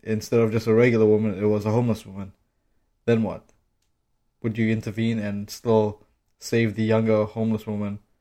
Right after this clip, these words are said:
over the old lady? <sighs> That's a tough one.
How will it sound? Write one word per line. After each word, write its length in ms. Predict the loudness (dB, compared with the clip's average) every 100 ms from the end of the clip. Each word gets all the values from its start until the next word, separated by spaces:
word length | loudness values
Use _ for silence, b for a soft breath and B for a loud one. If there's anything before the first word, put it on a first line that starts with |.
| _ _
over 520 | 0 0 0 -4 -8 _ _ _ _ _
the 160 | -4 0
old 180 | 0 2
lady? 360 | -2 -4 -12 _ _ _ _ _ b b b b b b b b b b b _ _ _
<sighs> 60 | B B B B B B B B B B B B _ _ _ _ _ _ _ _ _ _
That's 160 | -4 -2
a 60 |
tough 220 | 0 0 0
one. 220 | -4